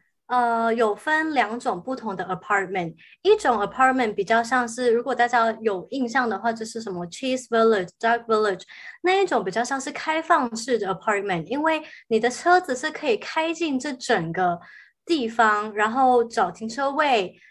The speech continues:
再走下来到你住的那个 apartment，可能要走楼梯或者是在一楼，但是那种是比较开放的，没有围住一个围墙说，“哦，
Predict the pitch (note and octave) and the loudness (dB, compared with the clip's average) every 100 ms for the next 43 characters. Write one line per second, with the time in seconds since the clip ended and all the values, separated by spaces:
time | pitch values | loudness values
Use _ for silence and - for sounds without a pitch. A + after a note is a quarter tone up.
0 | _ D#4+ D#4+ - F#3 - C#4 C4 A#3+ F#3+ | _ -2 0 0 -2 -2 2 4 4 2
1 | F#3 F#3+ B3 G#3 F3 G#3 F#3 F3 - B3+ | 0 2 2 0 -4 -8 -6 -8 -8 -4
2 | A3+ G3 G#3 G#3 F#3 F3 G#3+ G#3 G3 F3 | -2 -2 -4 -6 -8 -6 -4 -2 -2 -4
3 | A3 G#3+ A#3 D4 A3+ G3 G3 F#3+ - A3+ | -4 0 0 2 2 2 0 -4 -4 -2
4 | B3 G#3+ - A3 A3+ G#3 A3 F#3+ C#3+ E3 | 0 0 -2 -2 0 2 2 0 -4 -8
5 | - - - F4 F4+ F4+ D4+ G3 F3 A#3+ | -20 -10 -2 0 4 4 4 0 -2 -6
6 | F#3 A3 A3+ D4 D4 D4+ D4+ A3+ - - | -4 -2 -2 -2 0 4 2 2 -6 -12
7 | - E4+ G#4 E4 A3+ G3+ G#3+ C#4+ C4 A3+ | 0 4 6 6 4 4 2 2 2 4
8 | A3+ G#3+ F#3+ G#3+ G3 G3 B3+ A#3 E4 C#4 | 2 4 0 -2 -10 -6 -2 2 4 4